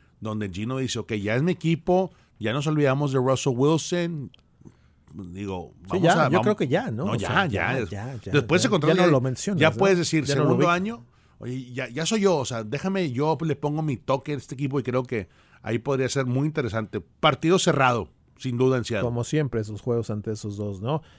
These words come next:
Speaker 2: Eh, un par de días antes de Halloween, octubre veintinueve, vienen los Ravens, Lamar Jackson, doscientos sesenta millones de dólares en su contrato. Y bueno, eh, los equipos de,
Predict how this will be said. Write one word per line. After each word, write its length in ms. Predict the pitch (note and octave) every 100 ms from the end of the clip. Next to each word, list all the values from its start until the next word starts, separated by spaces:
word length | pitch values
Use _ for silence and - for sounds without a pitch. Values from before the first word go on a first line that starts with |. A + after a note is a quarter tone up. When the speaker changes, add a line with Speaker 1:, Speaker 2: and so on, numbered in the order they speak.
| _ -
Speaker 2:
Eh, 220 | C#3+ D3
un 80 | D#3
par 180 | F3+ E3+
de 80 |
días 240 | D#3+ F3 D3
antes 300 | F3 D#3+ C3+
de 100 | B2
Halloween, 540 | - E3+ G#3 A3 G#3
octubre 360 | C#3+ E3+ F3 D#3+
veintinueve, 460 | C#3+ C3+ C#3 E3
vienen 220 | F3 F3 F3+
los 160 | B2+
Ravens, 480 | C#3+ F3+ D#3 A#2 -
Lamar 240 | B2 C#3+
Jackson, 440 | B2+ D3+ - - A#2+
doscientos 420 | A2 - F3 E3+
sesenta 480 | C#3+ A#2 C#3+ D3 C#3+
millones 880 | B2 A2 A#2+ B2+ B2 A2 - - - - _ _ -
de 180 | A2+
dólares 480 | G#2 B2 C#3+ C3 -
en 100 | G#2+
su 140 | - A#2+
contrato. 560 | A#2 A#2 D#3+ E3+ G3+ - _ _ _ _ -
Y 80 | B2
bueno, 380 | A#2 A2+ G#2+ G2 -
eh, 340 | A#2 G#2 G2+ G#2
los 200 | A2 A#2+
equipos 360 | C#3+ C#3 A#2+
de, 300 | A2 G#2 F#2+